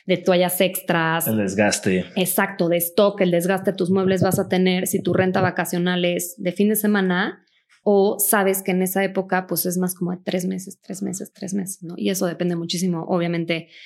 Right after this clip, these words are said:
Speaker 1: de la, de la zona en donde vivas, eh, del, del público al que estás dirigido, etcétera, ¿no? Y metiéndonos a los baños en específico, em,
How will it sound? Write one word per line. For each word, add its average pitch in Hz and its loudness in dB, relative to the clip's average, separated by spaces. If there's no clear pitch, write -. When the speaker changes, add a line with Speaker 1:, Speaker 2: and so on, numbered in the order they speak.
Speaker 1:
de 175 2
la, 156 0
de 170 -2
la 160 0
zona 175 2
en 170 0
donde 170 -4
vivas, 190 0
eh, 175 -12
del, 165 -6
del 160 -4
público 185 2
al 151 -8
que 165 -12
estás 165 -10
dirigido, 185 -2
etcétera, 156 -10
¿no? 151 -10
Y 233 -2
metiéndonos 240 0
a 185 0
los 170 -2
baños 190 0
en 175 -4
específico, 180 -8
em, 185 2